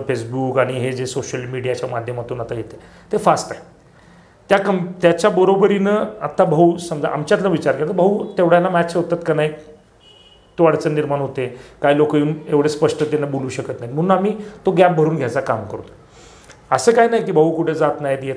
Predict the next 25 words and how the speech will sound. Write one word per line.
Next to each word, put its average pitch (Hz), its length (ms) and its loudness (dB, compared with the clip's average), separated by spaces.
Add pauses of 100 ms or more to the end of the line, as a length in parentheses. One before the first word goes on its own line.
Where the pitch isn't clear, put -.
नाहीत, 131 180 -6
असं 147 140 -10
काय 202 100 -6
नाही. 135 140 -8
भाऊ 131 140 -6
सगळे 127 360 -8
लग्न 127 180 -8
समारंभ, 120 680 -8
सुख 120 360 -10
दुःखाच्या 117 460 -8
गोष्टी 113 280 -12
आहेत, 110 120 -14
जिकडं 120 300 -12
तिकडं 117 280 -12
जाणं 110 300 -10
आहे, 104 160 -12
तिकडं 110 320 -14
जातात 110 380 -10
येतात. 104 260 -16 (680)
पण 190 140 0
राजकीयदृष्ट्या 170 960 2 (500)
जे 170 160 6
आता 220 180 2
काय 208 180 0
सगळ्या 175 380 0